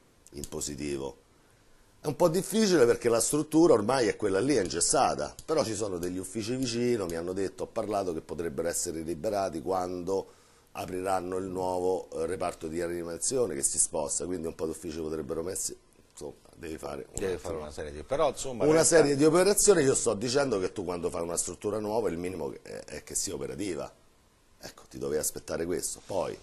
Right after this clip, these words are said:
Speaker 1: tutta la carenza di, di personale dovuta anche
Speaker 2: Ecco, su questo infatti volevo un attimino,
Speaker 1: al fatto dei
Speaker 2: eh,
Speaker 1: precari,
Speaker 2: chiedere di più, perché
Speaker 1: che non li
Speaker 2: appunto
Speaker 1: hanno inseriti più
Speaker 2: Eh,
Speaker 1: al
Speaker 2: infatti,
Speaker 1: trentuno
Speaker 2: cioè, ci
Speaker 1: dicembre.
Speaker 2: sono, ci sono
Speaker 1: Nella
Speaker 2: comunque problemi anche dal punto di vista occupazionale, mi
Speaker 1: Ma
Speaker 2: pare
Speaker 1: ci
Speaker 2: di
Speaker 1: sono,
Speaker 2: capire.
Speaker 1: ma assolutamente sì, la sanità, eh, occupa un, è un grosso settore,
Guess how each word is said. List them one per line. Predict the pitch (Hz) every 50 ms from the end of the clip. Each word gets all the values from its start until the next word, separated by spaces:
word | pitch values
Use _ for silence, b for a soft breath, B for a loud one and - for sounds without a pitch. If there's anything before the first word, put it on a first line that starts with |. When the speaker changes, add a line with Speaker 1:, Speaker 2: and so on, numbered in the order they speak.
| - -
Speaker 1:
tutta | - 95 80 - 80 76
la | 76 71
carenza | 71 76 82 76 - - 76
di, | 65 62 - _ _ _ _ _ _
di | - 50 53 67
personale | 64 67 65 - - - 76 82 90 92 82 71
dovuta | 62 67 67 69 - 73
anche | 82 - - - 65 57 - -
Speaker 2:
Ecco, | - 101 - - - - - -
su | - - 127 113
questo | - 127 107 92 - -
infatti | 85 78 - 80 76 - 82 76
volevo | 76 80 82 80 73 76
un | 78
attimino, | 78 - - 80 82 87 87 82 80
Speaker 1:
al | 80
fatto | 80 80 -
dei | 76 78
Speaker 2:
eh, | 73
Speaker 1:
precari, | 73 78 90 87 82 76
Speaker 2:
chiedere | 85 85 82 80
di | 80 76
più, | - 120 131 117
perché | 78 82 76 - 82
Speaker 1:
che | 78 87
non | 82 90 92
li | 95 95
Speaker 2:
appunto | 92 95 92
Speaker 1:
hanno | 85
inseriti | 85 80 - - 78 78 80 69 73
più | - - 90 78 65 67 85 117 127 - - - _ _
Speaker 2:
Eh, | - 104
Speaker 1:
al | 90
Speaker 2:
infatti, | - - - 113 95 95
Speaker 1:
trentuno | 90 - 110 107 95
Speaker 2:
cioè, | 87 90
ci | 87 -
Speaker 1:
dicembre. | 90 80 - 117 113 113 104
Speaker 2:
sono, | 101 104 98 - -
ci | - -
sono | 113 131 -
Speaker 1:
Nella | 120 127
Speaker 2:
comunque | 131 139 160 - 113
problemi | 92 90 87 87 110 120 95 85
anche | 78 - 85
dal | 82 80
punto | - 87 82 80 82
di | 80
vista | 80 76 - - 73
occupazionale, | 76 - 78 73 73 71 - - 151 156 95 69
mi | 69 71
Speaker 1:
Ma | - -
Speaker 2:
pare | -
Speaker 1:
ci | 120
Speaker 2:
di | 113 -
Speaker 1:
sono, | - -
Speaker 2:
capire. | - - - 71
Speaker 1:
ma | 82 85
assolutamente | - - - 127 110 104 98 113 131 127 - -
sì, | - - 135 90
la | 65 65
sanità, | - 76 82 98 - 131 113 69 64 73 76 73 73 73
eh, | 73 71 73 76
occupa | 73 78 82 - - 90 76 71 78 73 73 71 71 71 69
un, | 69 69 73 73 71 69 69 67 64 64 55 -
è | 50 71
un | 73 73 80
grosso | 98 131 113 - - - -
settore, | - 71 - _ - 69 62 62 65 -